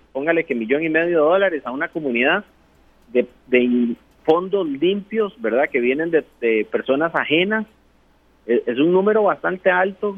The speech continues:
que siento yo que, que reactivaría cualquier economía. Yo no sé si usted se ha dado la vuelta,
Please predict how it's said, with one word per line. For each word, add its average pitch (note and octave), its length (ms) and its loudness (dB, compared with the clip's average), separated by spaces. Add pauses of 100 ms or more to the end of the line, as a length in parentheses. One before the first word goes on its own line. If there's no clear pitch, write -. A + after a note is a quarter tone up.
(140)
que B2 120 -2
siento C#3+ 340 0
yo F3+ 340 0
que, C3+ 480 0
que B2 220 2 (240)
reactivaría C3+ 640 0
cualquier F#3 340 -2
economía. D#3 560 -2 (320)
Yo C3+ 80 0
no D3+ 120 -2
sé F3+ 120 -2
si F3 80 -8
usted F3+ 320 -2
se F#3 60 0
ha E3+ 60 6
dado E3+ 160 4
la F3 100 2
vuelta, F3 420 0